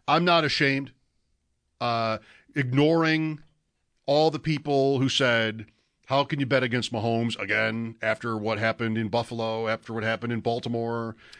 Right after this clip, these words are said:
his career, these stats, how can you do it?" I, I told you all week, or two weeks, I thought it was telling that the Chiefs did not become favored.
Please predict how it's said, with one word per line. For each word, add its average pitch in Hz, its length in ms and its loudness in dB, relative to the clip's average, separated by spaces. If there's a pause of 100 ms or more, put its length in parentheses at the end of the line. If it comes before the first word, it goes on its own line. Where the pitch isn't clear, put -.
(120)
his 135 160 2
career, 123 560 0
these 127 220 0
stats, 117 480 0
how 131 180 2
can 139 140 -4
you 131 80 0
do 127 200 2
it?" 131 200 -2 (720)
I, 151 160 0 (100)
I 156 200 2
told 170 300 2
you 165 120 4
all 170 120 4
week, 202 300 -2 (380)
or 131 100 0
two 226 180 4
weeks, - 440 2 (580)
I 143 140 2
thought 156 300 2
it 160 120 -4
was 143 220 0
telling 139 600 0
that 123 340 0
the 131 80 -4
Chiefs - 440 -2 (400)
did 135 220 2
not 139 240 2
become 143 340 0
favored. 127 460 -2